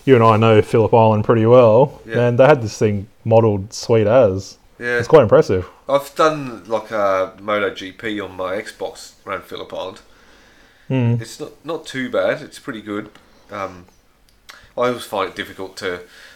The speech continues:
Speaker 2: play those games with a controller. Like, it just doesn't seem to work properly.
Speaker 1: Yeah, and I mean, this is one of the big things that these guys are having to adapt to, right, is there's no f-, physical sensation that they've developed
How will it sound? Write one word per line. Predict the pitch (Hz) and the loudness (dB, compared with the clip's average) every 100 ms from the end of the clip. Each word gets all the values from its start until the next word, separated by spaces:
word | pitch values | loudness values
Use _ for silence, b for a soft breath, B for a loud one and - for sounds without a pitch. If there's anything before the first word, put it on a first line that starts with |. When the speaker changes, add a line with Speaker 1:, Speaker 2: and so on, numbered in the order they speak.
| B | B
Speaker 2:
play | - 98 | -12 -8
those | 92 90 | -8 -8
games | 107 95 95 104 | -8 -8 -8 -12
with | 95 | -8
a | 92 92 _ _ - | -8 -8 _ _ -20
controller. | 104 - 101 95 98 98 | -20 -8 -4 -2 -4 -6
Like, | 98 95 | -6 -8
it | - _ _ _ _ _ _ _ - | -10 _ _ _ _ _ _ _ -20
just | 113 | -12
doesn't | 117 95 78 | -10 -10 -14
seem | 95 | -20
to | 82 | -16
work | 85 90 | -12 -12
properly. | - 95 92 - _ _ _ _ _ b b b b b | -14 -18 -18 -20 _ _ _ _ _ b b b b b
Speaker 1:
Yeah, | 135 151 143 117 120 - | 6 8 10 6 2 -2
and | 139 127 | -4 -2
I | |
mean, | 123 120 117 | 0 2 0
this | 123 | 2
is | 117 | 2
one | 107 | 2
of | |
the | 104 | 0
big | 104 101 | -2 -2
things | 123 110 | -2 -2
that | 104 | -2
these | 110 107 | -2 -2
guys | 110 101 | -2 0
are | 104 | 0
having | 107 104 | 0 0
to | 107 | -2
adapt | 98 117 - | 0 -2 -2
to, | 113 95 | -2 2
right, | 107 104 | 2 2
is | 98 - | -2 -4
there's | 117 95 | -4 -2
no | 123 120 107 | 2 2 2
f-, | 98 - - - | -2 -10 -20 -20
physical | 127 - - 123 120 113 110 | -20 -12 -6 -2 -2 -2 -4
sensation | 117 107 107 107 113 113 104 101 - | -2 -4 -2 -2 -2 -6 -8 -10 -8
that | 104 | -4
they've | 113 107 98 - b b b b b - | -2 -2 -6 -14 b b b b b -4
developed | 107 113 104 104 _ | 2 4 4 0 _